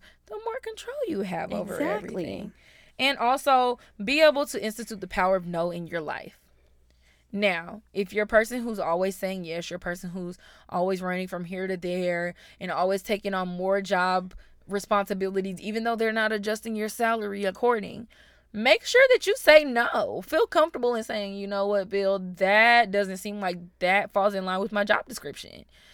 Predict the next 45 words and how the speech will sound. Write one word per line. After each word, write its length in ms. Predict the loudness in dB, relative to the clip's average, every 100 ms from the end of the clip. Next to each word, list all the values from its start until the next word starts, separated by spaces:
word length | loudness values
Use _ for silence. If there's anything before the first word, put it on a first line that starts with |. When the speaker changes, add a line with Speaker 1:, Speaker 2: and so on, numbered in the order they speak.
| -20 _
Speaker 1:
So 600 | -12 4 6 8 6 4
it 100 | 0
might 180 | 2 0
be 80 | 0
a 60 | 0
little 180 | 0
bit 140 | 0 0
above 220 | 4 2
my 140 | 2 -6 _
pay 140 | 0
grade. 340 | 2 0 0 -4
Maybe 300 | -2 -2 -2
you 120 | -8
can 120 | -10
hand 260 | -8 -6 -8
it 80 | -10
to 80 | -6
my 120 | -6
director, 480 | -6 -10 _ -16 -8
or 60 |
maybe 260 | -4 -4 -4
my 140 | -8
manager 480 | -6 -6 -6 -6 -6
will 80 | -6
be 140 | -8
better 240 | -8 -10 -10
suited 320 | -14 -16 -16
for 100 | -14
this. 260 | -14 -16 -18 -20 -20 -8
And 100 | 0
there's 220 | 0 0
nothing 500 | -2 0 2 2 0
wrong 280 | -6 -6 -8
with 120 | -12
that. 220 | -10 -10 -6
And 120 | -4
as 120 | -4
long 200 | -6 -6
as 100 | -8
you 80 | -6
handle 400 | -6 -4 -4 2
it 200 | 2 0 _ -20 _ _ _ _ _ _ -8
in 320 | -6 -6 -10 -4
a 220 | -2 -2
controlled, 1080 | -6 -12 -10 -4 0 0 -2 -8 -8 -8